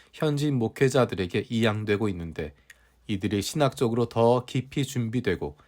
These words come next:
겸손한 마음으로 사역하게 하여 주옵소서. 유럽과 다른 지역들 그리고 흩어진 알바니아인들을 위해 선교사를 파송하는 교회가 되게 하시고 이들을 위한 선교 기관들과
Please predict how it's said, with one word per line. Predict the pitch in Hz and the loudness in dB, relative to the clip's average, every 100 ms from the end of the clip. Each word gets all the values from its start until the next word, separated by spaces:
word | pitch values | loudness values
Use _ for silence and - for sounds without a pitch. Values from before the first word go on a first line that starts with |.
| _ _ - | _ _ -4
겸손한 | 123 123 131 151 147 | 0 0 0 2 2
마음으로 | 135 95 87 95 98 | 4 2 2 -2 -4
사역하게 | - 123 135 - 123 123 | -2 -2 -2 -2 -2 0
하여 | 117 | -2
주옵소서. | - 104 92 - - - _ _ _ _ _ _ _ _ _ _ _ _ - - - - 143 | -2 -4 -4 -10 -14 -18 _ _ _ _ _ _ _ _ _ _ _ _ -20 -20 -20 -6 4
유럽과 | 135 131 - 127 113 90 | 4 4 4 6 6 4
다른 | - 117 120 | 2 2 2
지역들 | 110 110 95 - 120 139 - _ - - - _ | 0 -2 -2 -2 -4 -4 -16 _ -20 -20 -20 _
그리고 | - 143 143 | 0 2 4
흩어진 | 139 - 147 156 143 117 | 2 0 0 0 -2 0
알바니아인들을 | 113 120 143 143 143 139 127 131 135 | 2 4 4 4 4 4 2 0 0
위해 | 120 120 95 82 | 2 2 0 -6
선교사를 | - - 143 127 127 120 | -12 -4 -2 0 0 0
파송하는 | - 135 139 135 143 143 | 0 -2 0 -2 -2 0
교회가 | 113 104 117 127 | 0 2 2 0
되게 | - 95 | -6 -4
하시고 | 95 82 - - 76 - _ _ _ _ _ - | -2 -4 -6 -8 -12 -12 _ _ _ _ _ -2
이들을 | 135 143 139 | 2 4 6
위한 | 131 123 | 6 4
선교 | 110 160 156 147 | 2 -4 -2 -2
기관들과 | - 123 117 107 101 110 | 2 2 2 0 2 2